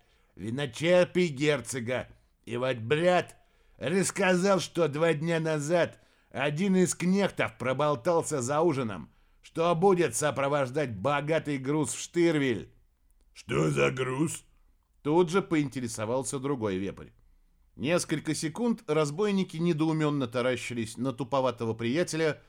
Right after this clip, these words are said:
который, оказывается, не понял, о чём шёл разговор, после чего Дира ответил: «Золото!»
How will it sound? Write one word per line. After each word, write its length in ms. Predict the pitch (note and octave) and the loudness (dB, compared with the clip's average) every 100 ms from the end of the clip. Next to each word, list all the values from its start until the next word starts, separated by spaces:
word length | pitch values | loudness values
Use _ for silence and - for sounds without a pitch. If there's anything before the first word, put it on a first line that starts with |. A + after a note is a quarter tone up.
| _ _ | _ _
который, 380 | - G#2+ C3 B2 | -10 -4 0 0
оказывается, 600 | A#2+ B2 A2+ A#2+ A#2 B2+ | 0 -2 0 0 -2 -2
не 180 | C#3+ D#3+ | -2 -2
понял, 420 | D#3+ D3 F2+ D#2 | -2 -2 -2 -6
о 60 | D#2 | -10
чём 240 | - G#2+ | -8 -10
шёл 240 | - B2+ A#2 | -6 -4 -2
разговор, 560 | A2+ G#2 B2+ F3+ F#3 _ _ _ - | -2 -2 0 0 -2 _ _ _ -4
после 340 | D#3+ D#3 D#3 | -2 -2 -2
чего 240 | D3 D#3 G3 | -2 2 2
Дира 360 | C#3+ D#3 D3+ | 2 2 4
ответил: 500 | C#3 A#2+ G2+ F#2 C#2+ - _ _ - | 2 0 -4 -4 -12 -14 _ _ -10
«Золото!» 1200 | G#2 C#3 F#3 G3 F3+ D#3+ D3+ - A#2 A2+ A2+ - | -6 0 4 6 6 6 4 0 0 0 -2 -8